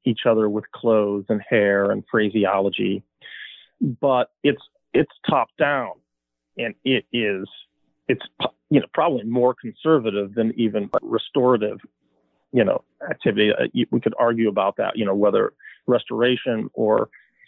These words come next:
uh, uh, uh, simply coming into power is, is, I, I suppose restoration is, is, is more obviously conservative. But at any rate, uh, Oscar Wilde is a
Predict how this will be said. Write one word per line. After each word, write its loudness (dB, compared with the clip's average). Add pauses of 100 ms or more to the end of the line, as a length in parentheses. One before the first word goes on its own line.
(360)
uh, 2
uh, 0 (100)
uh, 0 (460)
simply 0 (480)
coming 0
into 0
power 0 (400)
is, 2 (120)
is, 2 (1200)
I, 2 (160)
I 0
suppose 0
restoration 0
is, -2 (120)
is, -2
is -12
more 0
obviously 0 (100)
conservative. 0
But 0 (400)
at 2
any 2
rate, 0 (420)
uh, -4 (680)
Oscar 0
Wilde 0
is -4
a -10